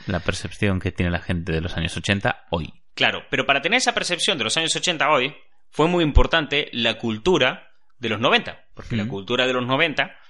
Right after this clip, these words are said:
Speaker 2: fue la sobreexplotación de lo que se había gestado en los
Speaker 1: Creado.
Speaker 2: ochenta.
Speaker 1: Mm.
Speaker 2: Muchos de los que consumen hoy en día Stranger Things es gente que se creó en los noventa, no en los ochenta.
Speaker 1: Sí.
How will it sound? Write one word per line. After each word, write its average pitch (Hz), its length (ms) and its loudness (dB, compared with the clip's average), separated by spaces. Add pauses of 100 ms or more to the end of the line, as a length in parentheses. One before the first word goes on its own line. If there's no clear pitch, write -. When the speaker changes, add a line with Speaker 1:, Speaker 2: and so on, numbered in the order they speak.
(300)
Speaker 2:
fue 120 420 0
la 117 280 0
sobreexplotación 120 840 0
de 143 80 2
lo 123 80 0
que 113 100 -4
se 113 140 -2
había 127 400 0 (400)
gestado 131 440 0
en 123 60 2
los 113 120 0
Speaker 1:
Creado. 113 100 0
Speaker 2:
ochenta. 131 320 0
Speaker 1:
Mm. 90 280 -8 (100)
Speaker 2:
Muchos 143 440 2
de 113 120 0
los 104 100 -6
que 110 140 -4
consumen 120 480 -2
hoy 120 200 0
en 120 140 0
día 131 240 2
Stranger 113 400 -2
Things 120 420 -2 (220)
es - 100 -14
gente 113 200 -2
que 113 100 -6
se 107 80 -10
creó 101 140 -2
en 104 80 0
los 90 80 -6
noventa, 104 280 -2
no 95 100 -6
en 104 40 -2
los 95 140 -6
ochenta. - 420 -6 (100)
Speaker 1:
Sí. - 140 -8